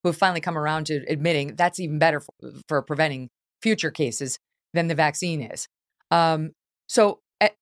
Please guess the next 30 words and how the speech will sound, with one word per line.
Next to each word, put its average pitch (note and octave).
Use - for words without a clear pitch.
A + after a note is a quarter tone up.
best B3+
case B3+
scenario E3
for D#3+
Novak D#3
Djok-, D3+
Djokovic, D3+
he's F3+
already E3+
had E3+
it C3
and C#3
he C#3+
should D3
be C#3
fine D3
coming C3
into B2
the A#2+
United B2+
States. E3
But B3
let's D#4+
say E4+
he's C4+
never C4
had A#2
it. -
Who D#4+
cares? F#4